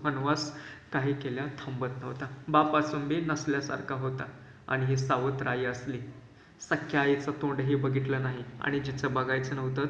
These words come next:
तिचं मात्र रोज बघावं लागत होतं गीताला. आईचं प्रेम कधी मिळालं नाही,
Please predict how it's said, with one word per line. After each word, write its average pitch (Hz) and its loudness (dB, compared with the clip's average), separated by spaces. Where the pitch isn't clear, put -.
तिचं 139 0
मात्र 131 -2
रोज 135 0
बघावं 127 -2
लागत 117 -4
होतं 123 -8
गीताला. 127 -8
आईचं 139 4
प्रेम 147 2
कधी 139 -2
मिळालं 139 -2
नाही, 131 -2